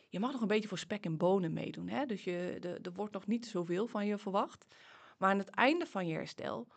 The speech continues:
wordt er steeds meer verwacht en heb je waarschijnlijk ook het gevoel dat je meer moet presteren, dat je meer moet kunnen van jezelf. Ehm, en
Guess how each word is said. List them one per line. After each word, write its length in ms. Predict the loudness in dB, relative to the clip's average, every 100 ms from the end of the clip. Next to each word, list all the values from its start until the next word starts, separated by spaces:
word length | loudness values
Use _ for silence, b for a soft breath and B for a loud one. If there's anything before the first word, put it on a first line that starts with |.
| b
wordt 200 | 4 6
er 60 | 4
steeds 320 | 4 4 4
meer 220 | 2 2
verwacht 480 | 2 2 0 -4 -18 _
en 320 | -2 0 -2 -6 _
heb 200 | -12 -4
je 40 | -2
waarschijnlijk 420 | 0 0 0 2
ook 280 | 2 2 -4
het 140 | -10 -6
gevoel 500 | -6 -2 0 0 2
dat 240 | 0 0
je 200 | -6 -8 -2
meer 320 | 2 4 2
moet 200 | 0 -4
presteren, 460 | -8 -4 -4 -2
dat 160 | -4 -6
je 100 | -8
meer 140 | -6
moet 200 | -8 -10 -4
kunnen 380 | 4 4 4 -4 _
van 240 | 0 0
jezelf. 480 | 2 2 0 0 -6 B B B B B B
Ehm, 220 | -14 -12 -12 -14 _ _ _
en 260 | -18 -18 -12